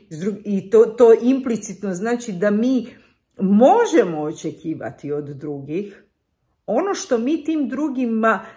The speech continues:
dajemo, odnosno spremni smo i voljni dati. Je li to nešto što vi možete reći za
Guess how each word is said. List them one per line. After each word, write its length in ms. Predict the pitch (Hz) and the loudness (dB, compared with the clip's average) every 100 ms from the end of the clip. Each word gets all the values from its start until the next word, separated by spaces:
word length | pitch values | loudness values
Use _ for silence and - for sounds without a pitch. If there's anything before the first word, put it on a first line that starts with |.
| - | -16
dajemo, 720 | 156 185 165 185 247 339 302 | -2 0 2 2 2 0 -2
odnosno 680 | - 208 214 214 208 - 180 | 0 0 0 -2 -8 -8 -8
spremni 600 | - - 196 233 262 220 | -8 -6 -2 0 0 -2
smo 260 | 202 196 180 | -4 -6 -4
i 120 | 170 | -4
voljni 520 | 151 165 147 143 131 | -4 -2 -2 -6 -10
dati. 440 | 131 - - _ 143 _ _ _ _ _ _ _ _ _ _ _ _ _ _ _ _ _ _ _ _ _ _ _ _ | -12 -14 -18 _ _ _ _ _ _ _ _ _ _ _ _ _ _ _ _ _ _ _ _ _ _ _ _ _ _
Je 340 | - 160 214 302 | -16 0 2 4
li 240 | 311 - | 0 -4
to 200 | - 226 | -4 -4
nešto 520 | 190 175 170 170 - | -4 -4 -6 -8 -8
što 220 | 220 - 180 | -8 -6 -6
vi 160 | 196 | -4
možete 600 | 202 175 185 170 160 160 | -4 -4 -6 -8 -10 -8
reći 380 | 147 147 147 151 | -6 -8 -8 -14
za 340 | 139 143 139 | -8 -6 -8